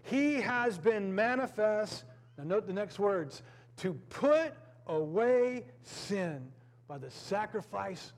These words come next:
of himself." And so Jesus put to an end sin. In, in, uh, in verse twenty-seven, "Inasmuch," this is Hebrews,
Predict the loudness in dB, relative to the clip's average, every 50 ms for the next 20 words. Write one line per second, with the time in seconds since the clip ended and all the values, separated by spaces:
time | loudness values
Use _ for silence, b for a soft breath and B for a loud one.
0 | -20 -10 -10 -6 -4 -4 -6 -6 -8 -6 -6 -4 -4 -4 -8 -10 -14 -20 -20 B
1 | B B B B B B -4 0 0 -2 -2 0 2 2 4 4 4 2 2 0
2 | 0 0 -2 -4 -2 -2 -2 -2 -2 0 2 2 4 4 4 4 4 2 0 -2
3 | -4 B B B B B B B -16 -12 -10 -2 2 2 4 4 2 0 -2 -6
4 | -8 -12 -20 b b b b b b b b b b 2 2 2 4 2 2 0
5 | 2 2 2 2 2 2 0 -2 -4 -6 -10 -6 -4 -2 2 2 2 2 2 -4
6 | -4 0 0 2 2 2 -2 -2 0 0 0 0 2 0 2 2 2 2 2 0
7 | 0 0 0 0 0 -2 -4 -6 -8 -8 -6 -6 -6 -6 -4 -2 -2 -2 0 0
8 | 0 0 -2 -6 -10